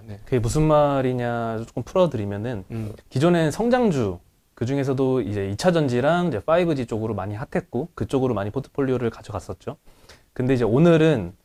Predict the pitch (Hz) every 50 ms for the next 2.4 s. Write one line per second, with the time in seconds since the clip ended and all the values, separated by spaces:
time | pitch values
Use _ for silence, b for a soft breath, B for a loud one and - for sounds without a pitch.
0 | _ _ _ _ _ _ _ _ _ _ - - _ - 131 117 113 - 131 151
1 | 202 233 262 262 247 190 123 - 170 165 151 151 143 113 98 104 117 120 104 95
2 | 98 104 104 - - 92 90 87